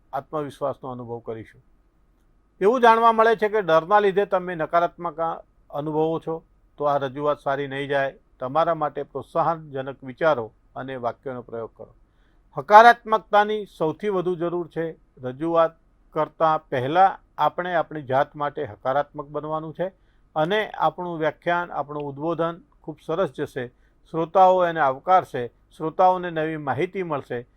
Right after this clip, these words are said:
અને આ બધું વિચારવાથી આપણે આપણા વક્તવ્યને શ્રોતાઓ સુધી સારી રીતે પહોંચાડી શકીશું. આપણે આગળ એકમ છમાં પણ જોયું હતું કે આપણા શારીરિક હાવભાવ ઉપર પણ વધારે ધ્યાન આપવું જોઈએ.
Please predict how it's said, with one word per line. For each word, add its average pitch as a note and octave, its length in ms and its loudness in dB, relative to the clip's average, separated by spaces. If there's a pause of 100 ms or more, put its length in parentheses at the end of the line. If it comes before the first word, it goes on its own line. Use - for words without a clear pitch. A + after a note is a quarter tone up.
(320)
અને E3+ 380 -6 (440)
આ F#3+ 180 10
બધું F#3 360 -2
વિચારવાથી E3 760 0 (360)
આપણે E3 600 -2
આપણા D#3 300 -6
વક્તવ્યને C#3 760 -10 (500)
શ્રોતાઓ C#3 520 -4
સુધી C#3 440 -12 (160)
સારી B2 180 -6
રીતે C#3 160 -12
પહોંચાડી A2 420 -10
શકીશું. - 460 -20 (880)
આપણે G3+ 500 2 (760)
આગળ E3+ 460 2 (220)
એકમ E3 440 -4 (480)
છમાં G3+ 260 2
પણ F3 160 0
જોયું C#3 280 -4
હતું C3+ 340 -10 (160)
કે D#3 80 -2
આપણા D#3 440 0 (120)
શારીરિક D3+ 520 -6
હાવભાવ B2 500 0
ઉપર C3+ 240 -8
પણ C3 200 -12
વધારે A#2+ 380 -6
ધ્યાન A2 220 -12
આપવું G#2+ 300 -14
જોઈએ. G#2+ 280 -16